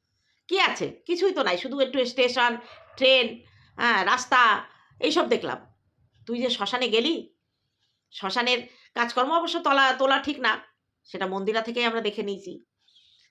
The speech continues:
তা নিপাস এসছিল, তোর সঙ্গে কথা হয়নি? নিপার কাছে যাসনি, তাই না? যাসনি নিপার কাছে, নাকি ঝগড়া চলছে না অশান্তি চলছে? ওই দেখ, মারিয়া চলে এসছে।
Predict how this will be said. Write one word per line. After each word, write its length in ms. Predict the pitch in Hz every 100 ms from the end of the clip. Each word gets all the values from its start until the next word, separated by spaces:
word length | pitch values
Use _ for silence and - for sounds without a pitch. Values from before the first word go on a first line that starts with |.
| -
তা 260 | 196 170
নিপাস 480 | 180 202 220 - -
এসছিল, 320 | - 226 240 214
তোর 140 | 202
সঙ্গে 220 | - 226 220
কথা 200 | 196 226
হয়নি? 380 | 247 302 349 _ _ _ _ _ _ -
নিপার 240 | 208 214
কাছে 200 | 220 233
যাসনি, 360 | 196 175 - 160
তাই 140 | 196
না? 140 | 277 339 _ _ _ _ _ _ -
যাসনি 380 | 269 277 214 180
নিপার 260 | 185 160
কাছে, 240 | 139 - 175
নাকি 400 | 190 233 185 - _ _ _
ঝগড়া 220 | 180 233
চলছে 440 | 277 247 185 143 -
না 80 | 175
অশান্তি 260 | 202 214 202
চলছে? 420 | 175 143 - - _ _ _ _ _ _ _
ওই 80 | 180
দেখ, 220 | 208 190
মারিয়া 300 | 180 180 208
চলে 220 | 208 175 156
এসছে। 360 | 156 - -